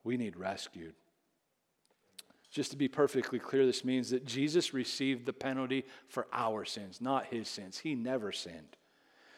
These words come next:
so that we do not have to suffer the just penalty that we deserve. It's grace. It's a gift. It's an exchange, right? The wrath of God should have fallen on us, yet the death that we and our sins deserve fell upon Jesus.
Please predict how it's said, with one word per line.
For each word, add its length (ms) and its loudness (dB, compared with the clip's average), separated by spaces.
so 160 0
that 120 6
we 120 4
do 120 2
not 180 0
have 280 0
to 100 -12
suffer 640 0
the 120 -4
just 380 -4
penalty 420 -8
that 200 -12
we 120 -10
deserve. 480 -14
It's 200 -8
grace. 500 -2
It's 220 4
a 40 2
gift. 360 8
It's 180 0
an 60 0
exchange, 800 4
right? 240 12
The 100 12
wrath 300 12
of 140 12
God 320 12
should 140 10
have 100 10
fallen 320 12
on 240 12
us, 340 12
yet 540 12
the 100 10
death 460 12
that 200 12
we 380 12
and 160 8
our 180 12
sins 460 6
deserve 520 12
fell 280 8
upon 380 4
Jesus. 600 2